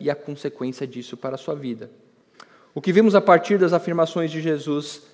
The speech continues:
é que toda uma expectativa, todo um desejo por ouvi-lo se transforma em ira quando são confrontados. Quando essas pessoas são confrontadas e expostas,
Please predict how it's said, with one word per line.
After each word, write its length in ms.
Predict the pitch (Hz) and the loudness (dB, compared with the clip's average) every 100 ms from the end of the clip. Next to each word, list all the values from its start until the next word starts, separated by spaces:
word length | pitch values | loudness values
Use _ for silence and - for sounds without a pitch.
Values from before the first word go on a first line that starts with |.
| _ _ _ _ | _ _ _ _
é 100 | 120 | -10
que 320 | - _ 123 | -10 _ -10
toda 400 | - - 226 247 | -10 0 2 4
uma 100 | 226 | 2
expectativa, 920 | 214 - 185 - 160 - 127 110 90 - - _ _ | 2 0 0 0 -2 -4 -6 -4 -8 -12 -20 _ _
todo 260 | 196 262 254 | 6 6 4
um 80 | 233 | 4
desejo 640 | 202 180 160 156 139 139 | 6 6 4 2 0 -2
por 200 | 151 151 | -2 0
ouvi-lo 520 | 143 127 123 120 123 - | 0 0 -2 -2 -6 -12
se 200 | - 139 | -14 -8
transforma 760 | 139 139 139 127 123 120 123 120 - - - | -4 -4 -2 2 2 2 -2 -6 -18 -10 -4
em 180 | 139 | -2
ira 560 | 139 170 143 92 - - - - _ | 2 6 6 6 0 -18 -20 -20 _
quando 380 | - 127 135 143 - - - _ | -2 0 0 -4 -6 -20 -20 _
são 240 | - - 135 | -16 -10 -8
confrontados. 920 | 135 135 151 151 175 190 135 - - - _ _ _ _ | -8 -8 -8 0 2 2 -2 -14 -20 -20 _ _ _ _
Quando 180 | 135 135 | -6 -4
essas 220 | 135 143 | -4 -6
pessoas 400 | - 143 160 156 | -6 -4 -2 -2
são 140 | 170 | -2
confrontadas 840 | 160 156 160 151 160 170 180 139 120 | -6 -6 -4 -2 2 2 2 -2 -4
e 60 | |
expostas, 880 | 131 - - 147 180 190 - 104 - | -6 -8 -2 2 2 2 -4 -8 -10